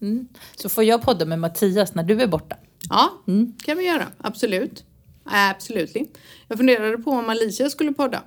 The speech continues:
Speaker 2: För nu slutar hon ju skolan.
Speaker 1: Mm.
Speaker 2: Mm.
Speaker 1: Ja, det är nu.
Speaker 2: Några veckor kvar. Nu, eh, ja. Sen är det slut.
Speaker 1: När är det terminsavslutning här? Det är
Speaker 2: Tjugotredje juni på midsommar.
Speaker 1: Mm.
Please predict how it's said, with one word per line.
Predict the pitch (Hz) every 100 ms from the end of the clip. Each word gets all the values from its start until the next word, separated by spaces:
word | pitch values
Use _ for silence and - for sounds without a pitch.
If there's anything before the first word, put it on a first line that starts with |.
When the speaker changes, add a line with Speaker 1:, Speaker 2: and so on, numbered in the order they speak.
| -
Speaker 2:
För | -
nu | 208 208
slutar | 196 294 285
hon | 262
ju | 240
skolan. | - 240 254 - 349 -
Speaker 1:
Mm. | 220 151 165
Speaker 2:
Mm. | 170 151 170 330 -
Speaker 1:
Ja, | 175 143
det | 170
är | 320 254
nu. | 175 165
Speaker 2:
Några | 156 214 233
veckor | 247 262 233
kvar. | 269 226 269 - _
Nu, | - 214 214 208
eh, | 220 214 214 208
ja. | - 208 185 - _ _
Sen | - - 208
är | 247
det | 269 254 254 - - -
slut. | - 220
Speaker 1:
När | 247 254 247 240
är | 226
det | 233 220
terminsavslutning | 233 220 220 202 - - 208 208
här? | 214 202
Det | 185
är | 208
Speaker 2:
Tjugotredje | - 285 262 233 269 262 - - - - 302 311 247
juni | 240 254 185 269 - -
på | - 269 254 247 247 247
midsommar. | 277 254 185 170 190 226
Speaker 1:
Mm. | 202 202